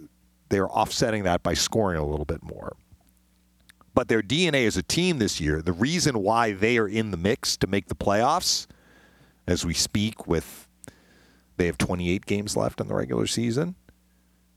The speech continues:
they've held the other team's goal total down. So if I'm the Lightning,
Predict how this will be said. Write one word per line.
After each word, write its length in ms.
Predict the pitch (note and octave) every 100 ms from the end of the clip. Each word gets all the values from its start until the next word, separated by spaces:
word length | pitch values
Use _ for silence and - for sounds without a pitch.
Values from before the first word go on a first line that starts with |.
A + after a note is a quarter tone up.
| _ -
they've 380 | F#2 A2+ C#3 C#3+
held 360 | - G2 G#2
the 160 | A#2+ -
other 240 | F#2 G2+
team's 500 | G#2+ - E2 E2+ G2+
goal 320 | F#2+ D#2+ D#2 F#2
total 360 | - D#2 D2 D#2
down. 420 | D2 C#2+ - - _ _ _ _ - _ - _ -
So 400 | - F2 D#2 - _ _ _ _
if 120 | E2+ A2
I'm 220 | B2+ C3+
the 80 | G#2+
Lightning, 640 | D#3 F3 B2 G2 F#2 F2